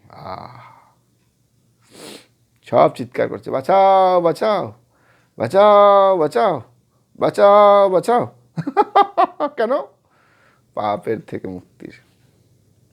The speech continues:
এই যে আমরা পাপগুলো করছি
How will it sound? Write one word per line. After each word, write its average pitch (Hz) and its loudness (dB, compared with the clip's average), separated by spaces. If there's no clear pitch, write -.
এই 87 -10
যে 98 2
আমরা 110 2
পাপগুলো 107 0
করছি 131 0